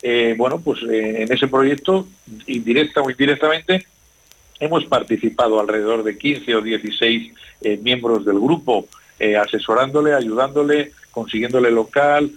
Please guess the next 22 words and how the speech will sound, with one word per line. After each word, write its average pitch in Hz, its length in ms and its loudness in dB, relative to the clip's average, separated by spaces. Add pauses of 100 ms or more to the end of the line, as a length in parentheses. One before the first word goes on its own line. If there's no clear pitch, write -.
(120)
haciéndole 127 480 -2
seguro, 147 480 0
limpieza, 143 800 0 (280)
eh, 110 380 0
trabajos 117 540 0
de 120 100 0
albañilería, 113 840 2
de 117 180 -2
electricidad, 117 760 -2
en 107 100 -14
fin, 131 260 -2 (260)
haciendo 139 400 -2
un 151 100 -2
poco 139 320 0
todo, 107 280 0
¿no? 175 180 0
Entonces, 135 600 -2 (320)
eh, 117 220 0
ese 147 180 0
apoyo, 143 440 0
saber 135 360 2
que, 135 320 2